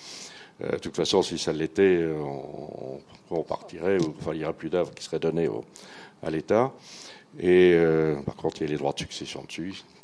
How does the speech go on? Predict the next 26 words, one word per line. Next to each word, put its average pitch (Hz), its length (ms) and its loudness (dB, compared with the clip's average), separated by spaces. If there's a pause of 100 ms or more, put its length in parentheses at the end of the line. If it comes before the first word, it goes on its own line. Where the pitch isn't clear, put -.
qui 76 120 -12
se - 80 -10
fait 78 80 -4
d'ailleurs 76 240 -2
encore 71 460 -2
aux 73 40 -8
États-Unis, 76 500 -6
ce - 60 -8
qui - 80 -20
est - 60 -10
encore 69 240 -4
pire. 117 220 -4
D'ailleurs, 69 160 -4
je - 40 -14
crois 78 140 -4
que - 60 -10
les 76 60 -4
droits 76 160 -2
de - 60 -12
succession - 420 -10 (540)
aux - 40 -10
États-Unis 80 440 -2
sont 80 140 -4
bien 76 140 -2
plus - 180 -8
importants. 117 460 -2